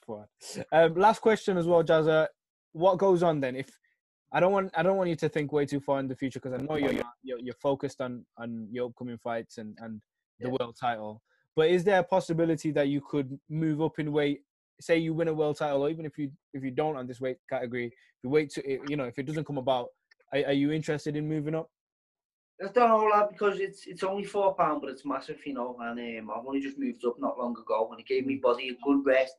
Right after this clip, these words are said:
Speaker 2: good, good, good. Um, I make the weight perfect, you know what I mean? It's, it's hard for me to make the weight, but it takes hard work to make the weight. That hard work is what necess-, is necessary to win <coughs> fights. So, um, moving up a weight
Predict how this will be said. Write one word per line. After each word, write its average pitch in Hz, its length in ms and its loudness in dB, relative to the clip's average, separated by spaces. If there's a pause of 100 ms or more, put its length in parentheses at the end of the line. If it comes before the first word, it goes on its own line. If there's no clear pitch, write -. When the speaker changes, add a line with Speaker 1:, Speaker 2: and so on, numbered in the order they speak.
Speaker 2:
good, 143 180 -4 (100)
good, 151 220 -4
good. 147 560 4
Um, 139 200 -2 (420)
I - 100 -6
make 165 180 -4
the 170 80 2
weight 156 200 4
perfect, 151 460 0
you 160 60 -4
know 151 60 0
what - 20 0
I 143 40 0
mean? 143 140 4
It's, 147 160 -4
it's 160 160 -4
hard 156 240 4
for 175 40 -6
me 180 100 -6
to 165 120 -6
make 143 200 -4
the - 80 -6
weight, 175 220 -2 (120)
but 269 220 -4
it - 100 -20 (100)
takes 143 240 -6 (120)
hard 131 360 0
work 120 260 -2
to - 320 -16
make - 200 -10
the 214 80 -10
weight. 208 240 -4 (220)
That 139 160 0
hard 151 260 0
work 127 240 -8
is 143 100 -16
what 139 200 -12
necess-, 131 300 -12 (100)
is 127 200 -8
necessary 139 640 0 (160)
to - 320 2
win 247 260 4 (120)
<coughs> - 120 -20
fights. - 340 0 (140)
So, - 100 -4 (1120)
um, 120 460 2
moving 143 260 2
up 135 120 0
a 139 80 2
weight 139 260 4